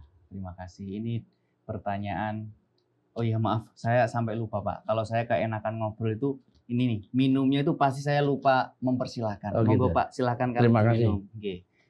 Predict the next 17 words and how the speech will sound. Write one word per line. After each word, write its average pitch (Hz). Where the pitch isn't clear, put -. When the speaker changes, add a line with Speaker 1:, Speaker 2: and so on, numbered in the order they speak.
Speaker 1:
Ini 151
sambil 139
pertanyaan, 139
Pak. 135
Speaker 2:
Iya. -
Speaker 1:
Pertanyaan 135
terakhir. 135
Gimana, 131
Pak, -
dua 117
ribu 117
dua 107
puluh 98
empat 98
nanti? 92
Speaker 2:
Oh, 80
iya. -